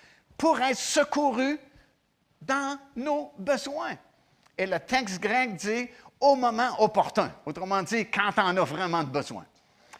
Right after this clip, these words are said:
Alors ce soir, tous ceux qui ont levé la main et qui ont dit, « J'ai un besoin dans ma vie ce soir », écoute, ce qu'on va faire dans quelques instants, je vais vous demander de vous avancer ici en avant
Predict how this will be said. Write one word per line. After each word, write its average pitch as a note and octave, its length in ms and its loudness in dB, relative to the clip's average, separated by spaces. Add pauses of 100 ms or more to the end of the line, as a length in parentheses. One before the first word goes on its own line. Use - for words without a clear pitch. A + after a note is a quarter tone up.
(140)
Alors G3+ 180 2
ce A3 160 0
soir, B3+ 540 0 (160)
tous A#3+ 120 -6
ceux B3 200 -2
qui A#3+ 120 -4
ont A3+ 100 -2
levé A#3 240 0
la G#3 120 4
main F3+ 200 -4 (920)
et D#3+ 80 -6
qui G#3+ 140 2
ont G3+ 100 2
dit, « G3 220 0
J'ai F#3+ 120 0
un F3+ 80 2
besoin F#3+ 460 2 (240)
dans F#3 160 -2
ma F3+ 140 0
vie F#3 160 -4
ce E3+ 160 -8
soir », F3+ 400 -4 (440)
écoute, F3+ 380 2
ce - 100 -12
qu'on G3 140 -2
va F3+ 140 0
faire G3+ 200 -4
dans E3+ 120 -6
quelques F3+ 420 -6
instants, E3+ 400 -6 (540)
je B2+ 100 -4
vais D#3+ 80 0
vous E3+ 100 -2
demander F3 320 0
de D#3 60 -6
vous E3 180 -4
avancer E3+ 460 -6
ici G3 200 -6
en F#3+ 120 -4
avant G3 300 -2